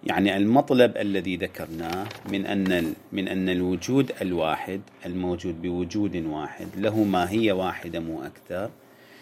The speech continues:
يظهر عدم ابتناء القول بالجواز والامتناع في مسألتنا هذه على القولين في تلك المسألة، مسألة أصالة الوجود وأصالة الماهية، كما توهم في الفصول.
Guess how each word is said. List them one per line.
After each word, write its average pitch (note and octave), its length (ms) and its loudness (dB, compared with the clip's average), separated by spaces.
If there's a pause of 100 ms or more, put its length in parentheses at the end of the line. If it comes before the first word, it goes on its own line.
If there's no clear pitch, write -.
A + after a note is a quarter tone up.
(280)
يظهر F3 460 8
عدم D#3+ 420 4
ابتناء A2 600 0
القول F2+ 460 0
بالجواز G#2 760 4
والامتناع C#3+ 840 0
في C3+ 260 -2
مسألتنا G#2+ 1000 0
هذه E2+ 480 -2
على F3+ 560 6 (600)
القولين A2 760 4
في C3 200 -2
تلك B2 360 -2
المسألة، G#2+ 600 0
مسألة G2 500 -2
أصالة F2+ 480 -2 (120)
الوجود F2+ 600 -2
وأصالة F2+ 560 -4 (100)
الماهية، A#2 760 2 (420)
كما G#2 260 2
توهم A#2 760 0
في - 180 -12
الفصول. - 520 -10